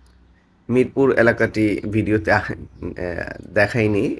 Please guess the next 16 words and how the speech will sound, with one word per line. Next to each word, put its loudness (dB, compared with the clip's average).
এ -10
কারণ -4
এই 2
এলাকায়, 2
আহ, -14
বেশিরভাগই 2
বিল্ডিং, 0
এরকম -2
ফাঁকা 0
জায়গা 2
নেই, 0
এজন্য -4
ভিডিওতে -4
দেখানো -4
হয়নি। -2
বেশ 4